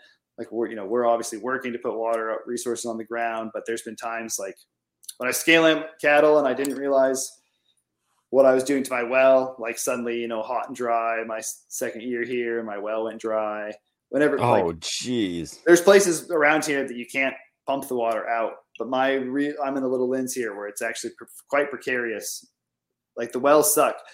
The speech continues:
Speaker 1: but then I've got springs tapping out, springing out everywhere, right? So it's like, it's a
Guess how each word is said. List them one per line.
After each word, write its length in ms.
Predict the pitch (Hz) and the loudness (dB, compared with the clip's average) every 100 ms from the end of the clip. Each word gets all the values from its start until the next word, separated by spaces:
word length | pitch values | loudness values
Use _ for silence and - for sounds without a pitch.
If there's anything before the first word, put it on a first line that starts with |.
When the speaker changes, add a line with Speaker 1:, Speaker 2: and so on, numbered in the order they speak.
| - | -8
Speaker 1:
but 80 | 135 | -2
then 120 | 147 | 0
I've 100 | 147 | 0
got 160 | 139 123 | 0 -2
springs 460 | - 160 156 151 - | 0 2 4 2 -2
tapping 340 | 131 117 123 | -4 -4 -4
out, 200 | 117 117 - | -4 -4 -6
springing 500 | - - 131 120 113 | -12 -8 -8 -6 -4
out 140 | 110 | -4
everywhere, 380 | 110 113 110 107 | -4 -4 -4 -4
right? 220 | 107 107 | -6 -8
So 120 | - 107 | -8 -10
it's 140 | 104 | -10
like, 120 | 107 | -10
it's 140 | 110 - | -10 -10
a 120 | 101 | -10